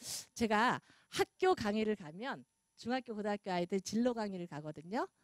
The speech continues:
가면은 저렇게 대답 잘하는 학생들한테는 마이쮸를 줘요. <laughs> 마이쮸가 얼마나 인기 있는데요, 학생들한테. 근데 제가 지금 차에 실려 있어서 오늘도 이걸 가지고 들어올까 하다가 그래도 <laughs> 네,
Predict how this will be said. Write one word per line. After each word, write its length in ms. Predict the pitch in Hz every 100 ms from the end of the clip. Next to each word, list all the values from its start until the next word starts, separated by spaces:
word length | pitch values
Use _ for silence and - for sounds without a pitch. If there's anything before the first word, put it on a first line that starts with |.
| _ _ _
가면은 520 | - 196 202 190 311 453 _ _ _
저렇게 380 | - 302 - 269
대답 300 | 202 233 -
잘하는 380 | 175 185 196
학생들한테는 920 | 190 - 185 180 165 160 - 180 302 - - -
마이쮸를 600 | - 214 294 339 339 269
줘요. 340 | 233 190 156 135 - _ _ _
<laughs> 360 | - - - - - _ _ _ _ _ _ _
마이쮸가 420 | 233 294 339 349
얼마나 300 | 294 311 349
인기 280 | 311 277 302
있는데요, 440 | 311 285 247 226 214
학생들한테. 540 | 233 262 240 196 240
근데 180 | 240 254
제가 260 | 262 269
지금 120 | 254 233
차에 260 | - 339
실려 320 | 339 359 339
있어서 360 | 320 - 254 262 - - - -
오늘도 320 | 196 233 220
이걸 220 | 262 240
가지고 260 | - 196 233
들어올까 440 | 226 226 220 - 285
하다가 560 | 247 240 277 311 151 - _ - _ _ _
그래도 420 | - - 185 226 240
<laughs> 1300 | - - 277 269 302 294 294 277 269 262 247 - - _ - _ _ _ _
네, 180 | 208 220